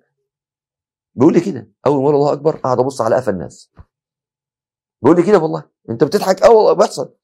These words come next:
بيقول لي: "أبص على قفا الناس. ده القطف زايدة، ده اللي مش عارف، آه، ما حلقش كويس، ده مش عارف دايرة من ورا ولا مربع من ورا، ده اللي مخفف من الجنب أكتر من قدام، ده مش عارف".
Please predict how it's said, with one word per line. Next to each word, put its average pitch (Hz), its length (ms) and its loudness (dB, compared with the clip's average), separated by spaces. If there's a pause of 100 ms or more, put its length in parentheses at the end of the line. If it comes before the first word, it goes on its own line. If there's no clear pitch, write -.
(220)
بيقول 156 140 2
لي: 170 60 6
"أبص 160 200 0
على 131 140 2
قفا 123 160 -4
الناس. 98 340 -14 (640)
ده 127 340 0
القطف 107 360 0
زايدة، 131 400 2
ده 123 280 4
اللي 117 240 -4
مش 101 140 -10
عارف، 120 340 -4
آه، 101 280 2
ما 80 120 -6
حلقش 120 240 -4
كويس، 120 460 -2 (200)
ده 120 140 0
مش 117 120 -6
عارف 117 200 4
دايرة 127 280 4
من 117 60 -4
ورا 123 260 4
ولا 113 220 2
مربع 113 380 0
من 107 120 -6
ورا، 127 340 2 (180)
ده 113 120 4
اللي 123 360 4
مخفف 120 520 -2
من 113 100 0
الجنب 123 260 2
أكتر 123 260 2
من 110 120 -4
قدام، 120 440 -2 (120)
ده 135 120 2
مش 127 140 -4
عارف". 139 200 2